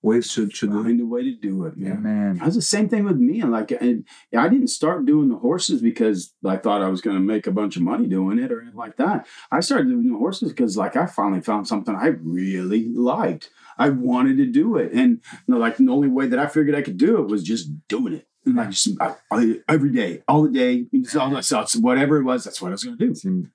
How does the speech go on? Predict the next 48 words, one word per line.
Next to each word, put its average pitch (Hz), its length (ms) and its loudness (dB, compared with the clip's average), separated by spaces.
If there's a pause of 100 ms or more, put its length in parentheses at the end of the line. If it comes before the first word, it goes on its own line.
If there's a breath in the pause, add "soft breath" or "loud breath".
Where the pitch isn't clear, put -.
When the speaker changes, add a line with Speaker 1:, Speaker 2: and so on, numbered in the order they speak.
Speaker 2:
Sun 123 220 -2
up, - 20 -2
Speaker 3:
seems 135 100 -6
Speaker 2:
sun 156 160 2
Speaker 3:
pretty 180 140 0
Speaker 2:
down. 262 80 -2
Speaker 3:
cool. 98 340 0
Speaker 1:
And 123 160 -2
I, 143 320 0
I, 131 80 0
that's 156 220 2
something 165 480 0
that 151 160 2
I, 139 80 0 (120)
especially 156 600 0
growing 139 340 2
up, 151 240 0 (180)
jiu-jitsu, 131 680 0
that's 147 220 0
what, 147 140 2
uh, 131 120 0
people 151 340 -2
doesn't, 139 240 2
uh, 131 300 -2 (100)
understand. 120 360 0
Imagine 143 380 2
jiu-jitsu, 131 520 -2
like, 117 260 -2
thirty-one 131 1040 0
years 131 260 4
ago 120 220 2
in 123 100 2
Brazil. 113 480 2
They 104 300 2
don't 131 120 2
even 143 200 0
have 131 240 -4
it 123 80 0
here. 123 280 0
Like, 110 220 -4 (380 loud breath)
and, 123 180 0
and 123 220 -2
people 160 260 0
used 160 240 2
to 156 100 -2
see 151 240 2
jiu-jitsu 143 460 0
like, 127 320 -2